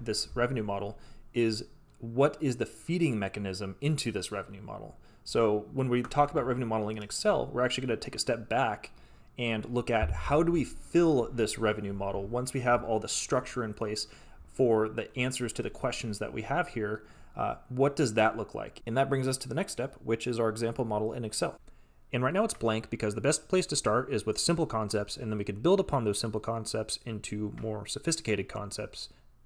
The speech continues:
as we get further into this. So right now all we have is a table that has a heading of month one through month twelve, and that could be real dates, but right now we're just gonna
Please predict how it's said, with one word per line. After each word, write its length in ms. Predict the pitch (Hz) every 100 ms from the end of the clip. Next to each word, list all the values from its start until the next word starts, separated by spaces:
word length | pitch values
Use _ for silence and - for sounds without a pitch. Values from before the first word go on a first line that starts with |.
| -
as 200 | 123 107
we 60 | 107
get 140 | 107
further 260 | - 104 104
into 160 | 107
this. 320 | 107 107 - - - - - -
So 540 | - - 117 113 107 - - -
right 160 | 135 180
now 140 | 170
all 140 | - 143
we 100 | 131
have 260 | 127 139
is 240 | - 107 98
a 60 |
table 380 | 107 143 170 196
that 300 | 117 110 107
has 320 | - 113 107 101
a 60 |
heading 380 | - 139 135 147
of 400 | 120 104 104 104
month 280 | 104 101 -
one 240 | 101 113
through 320 | 110 110 104 98
month 300 | 113 98 -
twelve, 500 | - 123 101 139 - - - - -
and 400 | - 104 101 101
that 100 | 101
could 120 | - 107
be 160 | 95
real 240 | 104 127 123
dates, 420 | 123 113 - -
but 180 | - -
right 140 | 110
now 220 | 117 156 165
we're 100 | 113
just 180 | 110
gonna 300 | 107 98 101